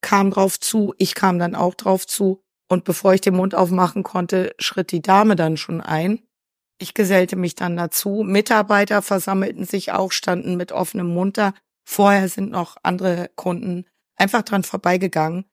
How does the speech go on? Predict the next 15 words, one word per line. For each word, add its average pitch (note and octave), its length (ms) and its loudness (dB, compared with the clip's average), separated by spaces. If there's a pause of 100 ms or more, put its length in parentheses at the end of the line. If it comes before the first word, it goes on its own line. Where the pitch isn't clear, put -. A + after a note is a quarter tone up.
(280)
haben F#3+ 180 4
sich F#3 140 -2
das - 200 -6
angeguckt, G3+ 760 0
wie F3 60 -8
das - 240 -8
Kind G3 280 2
da G#3 140 2
angeschrien E3 680 -4
wird. E3+ 320 -2 (480)
Das F3+ 200 0
war F3 160 2
ganz, G3 420 0
ganz F#3 260 0
furchtbar. F3+ 640 -2